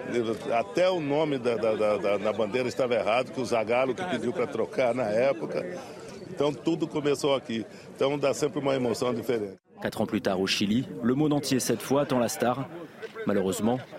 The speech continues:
Speaker 2: il sera vite déçu, blessé à l'aine face à la Tchécoslovaquie. Le meilleur joueur du monde regarde son alter ego,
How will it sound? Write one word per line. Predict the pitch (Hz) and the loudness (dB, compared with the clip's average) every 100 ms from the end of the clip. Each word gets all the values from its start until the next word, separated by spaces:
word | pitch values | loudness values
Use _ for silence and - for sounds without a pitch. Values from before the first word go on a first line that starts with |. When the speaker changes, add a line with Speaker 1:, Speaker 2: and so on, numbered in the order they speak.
| - | -6
Speaker 2:
il | 117 | -2
sera | - 117 107 | 0 2 0
vite | 113 | -2
déçu, | 107 113 - 123 143 | 0 0 2 2 0
blessé | 139 131 - 135 | 0 0 2 2
à | |
l'aine | 127 117 113 | 4 4 0
face | - 110 113 | -2 -2 2
à | |
la | 113 | 2
Tchécoslovaquie. | - 117 117 - 113 107 - 135 | 2 0 0 0 2 2 2 0
Le | 151 131 | 2 4
meilleur | 123 123 120 | 4 4 4
joueur | 143 156 | 2 2
du | 139 | 4
monde | 139 117 | 4 4
regarde | 117 117 139 - | 2 2 2 2
son | 127 | 2
alter | 127 120 143 | 2 2 2
ego, | 127 120 127 | 2 2 2